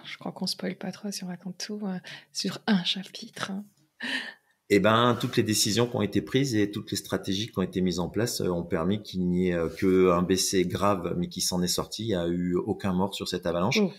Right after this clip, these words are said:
Speaker 2: qui était l'une des plus importantes dans ces der-, vingt dernières années, euh, en, en, en ski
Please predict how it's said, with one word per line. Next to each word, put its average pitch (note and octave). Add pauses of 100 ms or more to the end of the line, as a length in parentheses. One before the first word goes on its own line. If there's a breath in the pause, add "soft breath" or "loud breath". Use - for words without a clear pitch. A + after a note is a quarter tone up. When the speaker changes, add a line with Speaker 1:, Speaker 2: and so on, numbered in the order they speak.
(240 loud breath)
Speaker 2:
qui F#2+
était F#2+
l'une A2
des G2
plus G2+
importantes F#2+
dans F2+
ces F2+
der-, F2+
vingt G#2
dernières G2
années, G2+ (360 loud breath)
euh, - (100)
en, F#2
en, F2+
en F#2+
ski -